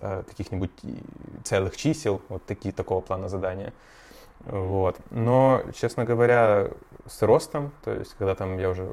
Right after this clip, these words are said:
условно стал middle разработчик, в то-, в том русле уже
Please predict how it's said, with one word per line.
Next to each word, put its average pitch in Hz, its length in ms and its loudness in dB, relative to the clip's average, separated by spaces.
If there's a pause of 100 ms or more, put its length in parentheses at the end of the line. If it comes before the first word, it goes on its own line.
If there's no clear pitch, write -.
условно 98 360 -4
стал 92 220 -2
middle 107 380 4 (580)
разработчик, 95 640 -2 (380)
в - 40 -20
то-, 101 260 2
в - 240 -18
том 98 160 0
русле 98 260 -2
уже 120 400 -2